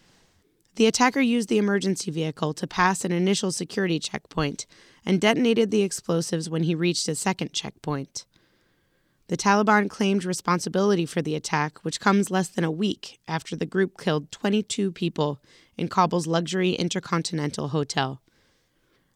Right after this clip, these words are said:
The government declared a day of mourning on Sunday as relatives searched hospitals for survivors.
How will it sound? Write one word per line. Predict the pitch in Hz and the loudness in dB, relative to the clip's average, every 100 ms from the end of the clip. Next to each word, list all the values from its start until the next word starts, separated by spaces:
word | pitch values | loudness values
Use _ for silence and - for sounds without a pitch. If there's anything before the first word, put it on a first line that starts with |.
| - | -4
The | 190 | 2
government | 226 240 247 233 | 4 4 4 2
declared | 214 - 208 208 202 | 0 0 2 2 0
a | 196 | -2
day | 180 190 | 0 0
of | 185 | 2
mourning | 185 175 180 170 | 2 2 2 2
on | 151 151 | 2 0
Sunday | 160 147 139 131 139 | -2 -2 -2 -6 -8
as | 151 151 | -6 -4
relatives | 175 175 185 196 175 | -2 0 0 -2 -2
searched | - 165 - | 0 -2 -2
hospitals | - 156 - 156 147 143 - | -6 -4 -4 -4 -4 -4 -6
for | 147 | -8
survivors. | 143 151 135 135 131 - 131 - | -8 -4 -2 -2 -4 -10 -10 -12